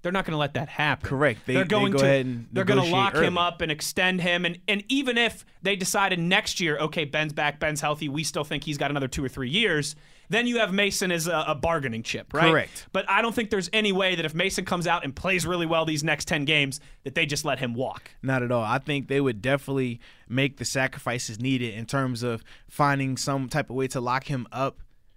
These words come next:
Speaker 2: at least have it staggered where whenever Ben leaves, you're not cold turkey, no quarterback.
Speaker 1: Right.
Speaker 2: It's gonna be, okay, he has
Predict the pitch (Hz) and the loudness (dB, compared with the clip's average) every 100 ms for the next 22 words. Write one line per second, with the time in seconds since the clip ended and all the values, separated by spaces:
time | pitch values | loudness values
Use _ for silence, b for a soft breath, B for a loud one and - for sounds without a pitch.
0 | - - - 156 147 175 190 170 - - | -20 -20 -4 0 2 4 2 2 -2 2
1 | 170 151 135 - - - 151 156 131 120 | 4 4 0 -4 -4 -4 2 2 2 -2
2 | 117 131 127 123 143 139 131 113 147 135 | -2 0 0 0 0 0 0 2 2 2
3 | 127 147 131 117 - B B 123 143 147 | 2 4 4 0 -8 B B 2 2 4
4 | 139 - - - 175 156 143 - 147 131 | 2 0 -16 -4 2 4 4 4 2 2
5 | 127 127 113 135 139 - 151 131 104 104 | -2 0 0 4 4 6 2 2 2 2
6 | 160 143 - - - 139 139 143 131 147 | 2 0 -2 -8 -2 0 0 0 2 4
7 | 139 120 135 139 139 139 123 - | 4 2 -2 0 2 2 0 -4